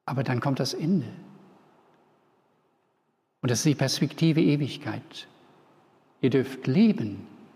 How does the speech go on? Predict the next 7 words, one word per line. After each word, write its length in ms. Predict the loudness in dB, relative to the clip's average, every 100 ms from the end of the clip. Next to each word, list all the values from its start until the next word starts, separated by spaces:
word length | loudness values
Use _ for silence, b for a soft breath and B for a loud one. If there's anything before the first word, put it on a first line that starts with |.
| -20 _ -8
vom 240 | 2 6
Himmel 240 | 10 10 8
her, 280 | 4 0 -4 -12 -18 -6
als 480 | 2 4 2 -4 -6
Kinder 600 | 0 6 8 8 4 2 -2 -12 -18 -20 -20 -20 _ _ -2
des 400 | 0 0 -6 -8 -18 -20 -20 -20 -14 -2
Lichtes. 840 | 0 0 -6 -6 -6 -14 -16